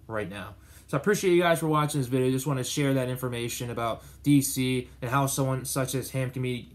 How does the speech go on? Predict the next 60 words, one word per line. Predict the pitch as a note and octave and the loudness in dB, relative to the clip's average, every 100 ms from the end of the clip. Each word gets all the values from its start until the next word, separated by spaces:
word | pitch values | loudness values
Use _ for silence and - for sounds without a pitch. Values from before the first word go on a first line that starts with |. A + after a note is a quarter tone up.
| - | -4
getting, | C#3 C3+ B2+ | 0 2 0
how, | - D3 | -2 -2
how | D3 C#3 E3+ | -2 2 2
he | F3+ | 4
could | F3 | 2
be | D#3+ | 2
reeled | C3+ F3 E3 | 2 4 4
in | D#3 | 4
so | C#3+ D#3 D3 | 2 2 2
easily | C#3 C#3 | 4 2
by | C3+ | 2
Jake | C3 C#3+ C3 | 2 2 0
Paul | C#3 C3+ | -2 -4
into | B2 C3 C3 | -2 -2 -2
that | B2 | -2
confront-, | B2+ B2+ B2 A#2 | -4 -6 -6 -4
uh, | C#3 | -4
confrontation, | A#2 C#3+ C3+ B2 - C3 A#2+ B2 - - | -2 -2 -2 -6 -4 -4 -6 -12 -16 -2
basically | F3 G3 - D#3+ | 0 2 2 2
giving | E3+ D#3 C#3+ C3 | 4 2 0 2
Jake | E3 D3 | 0 0
Paul | D#3 D3+ C#3 C3+ - - | 0 2 2 0 -8 -6
more | D3 E3 D3+ | 2 2 2
clout, | - D3+ C#3+ C#3 - - - - | 0 2 2 0 -4 -20 -20 -2
more | C#3 E3 | 2 4
leeway, | D#3 D3+ D3 B2+ B2+ B2 A#2 - - | 6 6 6 4 0 -2 -4 -14 -4
and | C3 | 2
more | C#3 C3 | 2 2
attention. | - C#3+ C3+ G#2 G2+ | 0 -2 -2 -4 -8
But | - A2+ - - - | -4 -4 -6 -18 -4
it | F#3 | 0
is | G3+ D#3+ | 2 2
what | D3 | 4
it | |
is. | C#3 C#3 | 4 2
I | C3+ | 2
hope | F3+ F#3+ | 0 0
you | F#3 | 2
guys | F3 D3+ | 2 2
enjoyed | C3+ D#3 D3 | 0 2 4
this | C#3 C3 | 2 0
video, | A2 A#2 A#2+ A#2+ A#2 | -2 -2 -2 -2 -2
and | A#2 | -4
I | A2+ | -2
hope | D3+ C3+ | 0 0
you | |
guys | B2 B2 A#2+ A#2 - | -2 -2 -2 -4 -6
dislike | B2+ - B2 A#2 | -6 -4 -4 -4
Jake | A#2+ A#2 | -6 -8
Paul | B2 A#2+ | -8 -10
as | G2+ | -10
much | A2 | -10
as | A#2 | -4
I | C#3+ D#3+ | -2 0
do, | D3 D3 D3 | 0 2 2
because, | B2+ - C3+ B2+ | 0 -2 -2 0
like | C3+ | -2
I | B2+ | -2
said, | A#2+ A#2+ | -4 -4
hopefully | G#2+ D#3 D3 C#3 - | 0 0 2 2 0